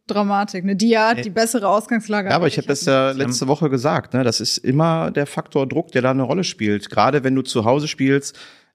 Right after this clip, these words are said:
Speaker 2: alle erwarten von dir, dass du dieses Spiel gewinnst gegen eine Mannschaft, für die es vermeintlich um nichts mehr geht. Aber man muss natürlich auch da Viktoria Köln loben, wie die wirklich diesen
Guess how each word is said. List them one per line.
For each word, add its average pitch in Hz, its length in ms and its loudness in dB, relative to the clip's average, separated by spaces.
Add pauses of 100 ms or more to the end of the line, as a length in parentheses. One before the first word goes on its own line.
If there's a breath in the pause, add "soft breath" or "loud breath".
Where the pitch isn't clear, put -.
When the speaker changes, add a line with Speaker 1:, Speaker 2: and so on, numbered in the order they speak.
(100)
Speaker 2:
alle 139 220 2
erwarten 143 480 -2
von 143 200 -2
dir, 135 120 0
dass 127 200 -2
du 135 60 -6
dieses 120 240 -2
Spiel 127 460 0
gewinnst 131 480 0
gegen 127 220 0
eine 117 160 2
Mannschaft, 131 400 0
für 127 100 -4
die 110 160 -4
es 113 300 -2
vermeintlich 110 420 0
um 110 100 0
nichts 127 280 0
mehr 110 160 4
geht. 127 260 0
Aber 107 240 2
man 107 40 0
muss 117 160 -2
natürlich 117 260 -4
auch 107 100 -2
da 110 160 -4
Viktoria 113 380 -2
Köln 127 380 0
loben, 135 380 -2
wie 113 160 0
die 101 120 -8
wirklich 117 320 -6
diesen 107 320 -2